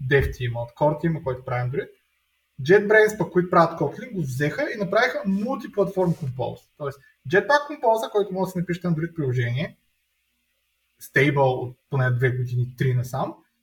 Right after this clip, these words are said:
сега можете да напишете в алфа версия и I O S приложение, и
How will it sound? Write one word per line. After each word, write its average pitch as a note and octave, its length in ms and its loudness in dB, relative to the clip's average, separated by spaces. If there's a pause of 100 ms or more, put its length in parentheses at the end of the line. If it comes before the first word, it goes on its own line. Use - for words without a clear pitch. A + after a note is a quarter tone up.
(120)
сега F3+ 560 0
можете A#3+ 280 -6
да A3 160 -10
напишете G#3 320 -10
в F3+ 180 -4
алфа F#3+ 260 2
версия F3 320 -2
и G#3 280 -8
I F3 260 6
O C#3+ 120 4
S - 80 -10
приложение, C3 560 -2 (600)
и A3 300 -10